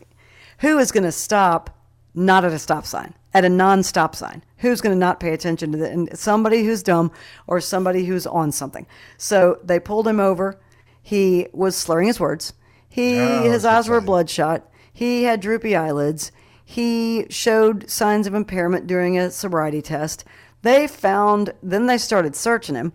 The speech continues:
Speaker 1: They find a half ounce of meth in his sock and a bag of crack in his pants pocket.
Speaker 2: Whoopsie.
Speaker 1: Or an,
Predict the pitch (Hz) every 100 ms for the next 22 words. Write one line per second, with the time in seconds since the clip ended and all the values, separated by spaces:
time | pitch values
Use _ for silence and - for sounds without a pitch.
0 | _ - - - 190 185 185 180 175 233
1 | 247 214 208 190 175 180 180 175 - _
2 | _ 196 196 175 - - 190 123 160 -
3 | _ _ _ - 190 185 165 196 202 208
4 | 165 - - 269 202 202 - _ _ _
5 | - 196 190 202 190 262 277 262 - 104
6 | 123 175 185 208 - 139 214 190 180